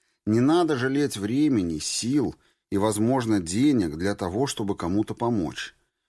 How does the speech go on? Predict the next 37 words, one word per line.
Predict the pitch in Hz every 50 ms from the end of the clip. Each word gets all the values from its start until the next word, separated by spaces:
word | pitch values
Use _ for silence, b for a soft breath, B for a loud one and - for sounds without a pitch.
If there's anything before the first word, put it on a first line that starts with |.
| _ _ -
И | 107
не | 110 117 117
только | 107 - 135 165 165 156 - 156
людям, | 135 117 98 90 78 76 73 67 - _ -
но | - 82 87 107 139
и | 151
животным. | 143 147 151 127 101 85 82 76 - - 73 71 73 80 _ _ _ _ _ _ _ _ _ _ -
Я | - 107 160 175
очень | 156 160 151 - - 139
люблю | 127 120 104 95 117 143 143
и | 120
кошек, | - - - 135 156 156 - - - -
и | 110
собак. | - - 135 113 98 85 69 - - - - _ _ _ _ _ _ _ _ _ -
Никогда | 98 104 107 110 123 110 104 107 147 151
не | 135 123 117 113
обижу | 104 95 92 117 156 170 143 107 95 87
и | - 90
всегда | 87 - - - - - 123 147
покормлю, | - - - - 151 151 143 120 104 92 90 87 87
если | 82 85 98 90 - 80 76
есть | 73 82 110 120 - 127
возможность. | 127 127 104 95 82 80 78 71 69 69 67 64 - - - - _ _ _ _ _ _ _ _ _ _ _ _ -
Все | - - - 113
уличные | 113 120 123 120 120 107 - - 113 110 110
собаки – | 107 - 117 104 95 101 135 156 156 - 107
мои | 85 82 87 98 107
друзья. | 107 104 120 131 127 117 107 85 82 69 58 - - _ _ _ _ _ _ _ _ _ -
Ни | 101 104 110
одна | 117 110 107 120 123 117
собака | - 127 110 104 127 151 151 - 110
меня | 87 87 90 107 117 120
ещё | 113 110 - - 117
ни | 110 104
разу | 87 85 92 107 110 104 101
не | 101 101
укусила. | 101 95 - 127 117 - - - 85 71 67 57